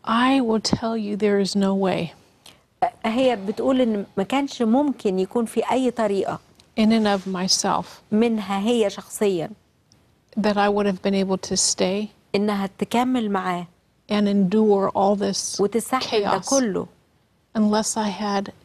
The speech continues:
Speaker 1: Jesus, unless I had him in my heart to
Speaker 2: إلا
Speaker 1: help me.
Speaker 2: لو يسوع في قلبه وفي حياته.
Speaker 1: Yes, I had something bigger than me.
Speaker 2: هو كان في حاجة كبيرة جواها.
Speaker 1: And I knew that he was holding us.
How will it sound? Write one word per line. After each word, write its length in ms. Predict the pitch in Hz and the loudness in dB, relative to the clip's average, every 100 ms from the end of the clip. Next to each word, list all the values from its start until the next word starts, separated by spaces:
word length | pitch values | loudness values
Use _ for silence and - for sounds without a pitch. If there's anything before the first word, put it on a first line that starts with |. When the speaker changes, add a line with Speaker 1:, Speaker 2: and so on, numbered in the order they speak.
| - | -6
Speaker 1:
Jesus, 680 | - 220 226 - 185 - - | 0 2 2 0 -4 -6 -4
unless 360 | 208 202 202 - | -2 0 0 -2
I 100 | 196 | -4
had 280 | 185 202 196 | -2 -2 -2
him 340 | 185 220 214 | 0 2 2
in 100 | 196 | 0
my 120 | 196 | -4
heart 420 | 190 208 202 - - - - | -2 0 0 0 -8 -4 0
to 60 | |
Speaker 2:
إلا 100 | 247 | 2
Speaker 1:
help 220 | 226 220 226 | 4 2 2
me. 40 | |
Speaker 2:
لو 300 | 214 202 196 - | 2 0 -4 -4
يسوع 540 | 196 196 - 233 254 220 | -2 -2 -4 0 0 0
في 160 | - | -4
قلبه 340 | 196 190 196 196 | -2 -2 -2 -4
وفي 180 | 185 - | -6 -6
حياته. 500 | 185 175 170 - - _ _ _ 220 | -6 -4 -8 -14 -20 _ _ _ -4
Speaker 1:
Yes, 380 | 196 - - - | -4 -4 -10 -4
I 160 | 214 240 | 0 0
had 380 | - 254 226 220 | 0 0 0 -2
something 440 | - 220 226 208 | -2 0 2 2
bigger 320 | 190 220 220 | 2 0 0
than 200 | 208 202 196 | -2 -2 -2
me. 220 | 190 190 - - - 220 | -4 -8 -10 -20 -8 -2
Speaker 2:
هو 200 | 214 208 | 0 -2
كان 200 | 220 208 | -4 -6
في 180 | - | -4
حاجة 280 | 285 285 254 | -2 -2 -2
كبيرة 520 | 214 180 247 311 269 | -2 0 2 4 2
جواها. 600 | 180 180 170 180 170 - - _ _ _ _ | 0 0 0 0 -2 -8 -20 _ _ _ _
Speaker 1:
And 80 | 208 | 0
I 80 | 202 | 4
knew 320 | 208 220 226 214 | 4 4 4 2
that 140 | 196 | -2
he 120 | 220 | -2
was 180 | 208 214 | 0 0
holding 400 | - 214 214 196 | 2 0 0 -4
us. 340 | 190 - - | -6 -6 -8